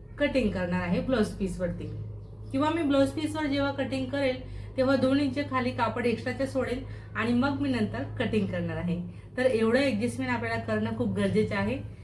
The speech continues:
बघा, आता इथं मी तुम्हाला, अ, जी, जो आपल्याला पप घ्यायचा आहे, त्याची मार्किंग करून दाखवते. तर साधी एल्बोपर्यंत स्लीव्ज असते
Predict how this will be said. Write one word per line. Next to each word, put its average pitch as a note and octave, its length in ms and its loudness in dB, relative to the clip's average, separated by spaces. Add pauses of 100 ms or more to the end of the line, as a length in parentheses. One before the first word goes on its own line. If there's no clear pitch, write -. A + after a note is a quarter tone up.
(160)
बघा, A#3 240 2
आता C4+ 180 2
इथं B3+ 280 0
मी B3+ 160 -2
तुम्हाला, A#3 340 0 (520)
अ, G3+ 400 2 (240)
जी, G3 160 -2
जो G#3 220 0
आपल्याला D4 340 4
पप C#4 260 0
घ्यायचा B3+ 300 2
आहे, A#3 160 0
त्याची G#3+ 280 0
मार्किंग F#3+ 440 -2
करून E3+ 240 -2
दाखवते. - 600 -10 (3000)
तर B3 220 2
साधी C4 360 2
एल्बोपर्यंत C#4 600 2
स्लीव्ज B3+ 360 -2
असते C4 520 0